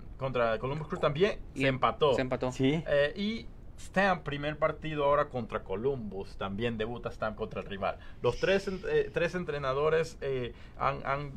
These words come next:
Speaker 1: han debutado con, eh, contra Columbus Crew.
Speaker 2: O sea
Speaker 1: Vamos a ver
Speaker 2: que
Speaker 1: qué
Speaker 2: Columbus
Speaker 1: hace.
Speaker 2: es la víctima favorita de
Speaker 1: La
Speaker 2: Cincinnati.
Speaker 1: víctima de los, de los primeros en-,
Speaker 2: <laughs>
Speaker 1: del
Speaker 2: Ok.
Speaker 1: primer partido de los entrenadores. Así que,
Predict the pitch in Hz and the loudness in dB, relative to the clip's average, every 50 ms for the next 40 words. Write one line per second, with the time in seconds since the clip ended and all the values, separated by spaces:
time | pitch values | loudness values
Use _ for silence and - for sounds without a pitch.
0 | - - - 117 127 139 139 143 139 131 123 123 - 131 131 131 131 135 131 - | -12 -8 -6 -4 -4 -2 -2 -2 -2 -2 -4 -2 0 2 4 4 4 2 0 -4
1 | - 123 127 120 120 110 - - - - 127 127 120 113 110 107 104 101 101 98 | -6 -6 -4 -4 -6 -6 -8 -10 -8 -6 -4 -4 -2 -2 -2 -2 -2 -2 -4 -6
2 | - - - - - - - - - - - - 127 123 107 117 113 110 107 107 | -8 -12 -16 -16 -16 -16 -16 -16 -16 -10 -4 -2 -2 0 2 0 0 0 0 -2
3 | 123 120 117 123 117 - - 117 98 - - - - - - - 123 143 165 170 | -2 -4 -4 -4 -6 -8 -6 -6 -6 -6 -8 -12 -14 -6 -2 4 6 8 10 12
4 | 185 190 175 160 160 180 180 156 160 180 185 190 180 190 185 185 190 175 180 180 | 12 12 12 12 12 12 12 10 10 8 8 6 4 6 8 10 10 10 8 6
5 | 180 180 175 160 147 156 143 147 165 165 - 180 165 160 175 151 147 160 175 180 | 2 2 2 4 6 6 8 8 6 6 6 8 8 10 10 10 8 8 8 8
6 | 202 202 185 196 208 185 185 180 170 165 160 160 160 160 143 - 143 151 147 165 | 8 10 10 10 10 12 10 10 8 10 10 10 8 8 6 4 4 2 2 6
7 | 185 190 185 185 170 156 - - - - - - 156 151 - 151 147 151 170 175 | 6 6 6 6 4 2 -2 -6 -8 -6 2 6 6 8 8 8 8 8 6 8
8 | 170 180 170 151 - 165 165 170 170 156 151 151 143 127 127 120 117 117 120 120 | 8 8 6 6 6 2 2 4 4 4 4 4 2 0 0 0 2 2 4 4
9 | 117 117 117 110 104 151 156 - 165 151 | 2 2 0 0 -2 -2 0 0 0 0